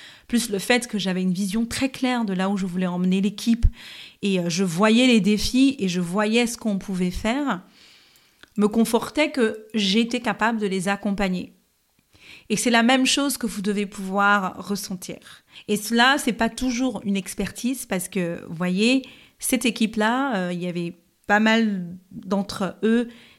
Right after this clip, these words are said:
qui avaient un background d'ingénieur. Je n'avais pas leur technicité. Par contre, j'avais ce dont ils avaient besoin.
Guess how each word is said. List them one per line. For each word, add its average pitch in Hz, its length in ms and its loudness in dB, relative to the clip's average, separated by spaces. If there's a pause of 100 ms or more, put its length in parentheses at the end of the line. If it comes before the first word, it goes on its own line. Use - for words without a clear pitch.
(120)
qui 214 100 0
avaient 190 140 2
un 190 100 0
background 190 560 0
d'ingénieur. 185 720 -2
Je 175 140 -2
n'avais 202 280 0
pas 240 220 -2
leur 220 180 0
technicité. 196 680 -4 (880)
Par - 180 0
contre, 226 380 2
j'avais 170 280 0
ce 220 140 0
dont 180 140 0
ils 180 200 -4
avaient 170 160 -2
besoin. 165 360 -8